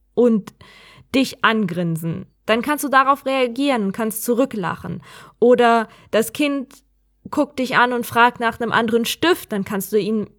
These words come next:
diesen Stift geben. Oder halt solche Momente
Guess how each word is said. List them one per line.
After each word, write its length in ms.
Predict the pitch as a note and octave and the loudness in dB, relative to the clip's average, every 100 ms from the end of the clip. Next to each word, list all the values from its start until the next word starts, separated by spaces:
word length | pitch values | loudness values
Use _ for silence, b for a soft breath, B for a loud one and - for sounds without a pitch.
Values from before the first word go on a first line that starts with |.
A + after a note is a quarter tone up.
| - | -14
diesen 300 | F#3+ A3+ A3 | -6 -4 -4
Stift 380 | - A#3+ A#3 - | 0 2 0 0
geben. 480 | C4+ D4 G#3 F3 - - | 0 0 0 -4 -6 -4
Oder 440 | G#3+ G#3 G3+ G3+ F#3+ B B B B B _ - | 0 2 4 2 0 B B B B B _ -2
halt 240 | B3 A#3 | 2 4
solche 340 | A3+ C4 D4+ D4 | 6 4 4 0
Momente 760 | B3 G#3+ G#3+ G#3+ A#3 G#3+ - | 0 2 2 2 0 0 -2